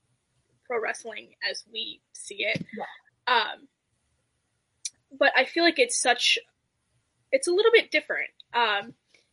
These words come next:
Speaker 1: but he's really stepped up, and he just gets better every time he's in the ring.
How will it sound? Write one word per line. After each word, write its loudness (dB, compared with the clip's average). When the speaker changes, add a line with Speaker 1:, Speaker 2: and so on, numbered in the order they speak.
Speaker 1:
but 4
he's -2
really 6
stepped 2
up, 2
and 2
he -8
just -2
gets -2
better 4
every 0
time -2
he's -4
in -8
the -6
ring. 4